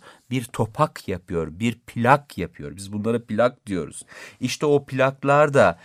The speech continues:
herhangi bir şekilde aşırı yürüyüş, aşırı koşu,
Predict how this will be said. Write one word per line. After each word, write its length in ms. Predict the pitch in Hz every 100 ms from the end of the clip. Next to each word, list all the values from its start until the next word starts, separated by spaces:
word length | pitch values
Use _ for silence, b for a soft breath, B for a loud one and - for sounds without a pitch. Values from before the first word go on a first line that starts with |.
| B -
herhangi 400 | 101 113 131 160
bir 60 | 139
şekilde 520 | 143 123 120 117 135 -
aşırı 360 | - - 147
yürüyüş, 720 | 170 175 170 120 - - - _ B B B -
aşırı 420 | 113 - 156 175
koşu, 540 | 175 160 143 - 131